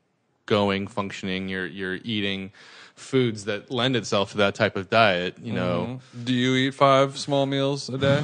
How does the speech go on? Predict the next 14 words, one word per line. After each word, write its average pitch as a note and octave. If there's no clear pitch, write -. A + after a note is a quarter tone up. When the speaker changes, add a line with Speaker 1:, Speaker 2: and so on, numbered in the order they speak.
Speaker 1:
<sighs> -
Hell E3+
no. E2+
Speaker 2:
Not A2
many B2+
people C3
do. A2
Speaker 1:
I G#2+
don't A2+
eat G#2
till, G2+
like, F2+
one F2
o'clock. -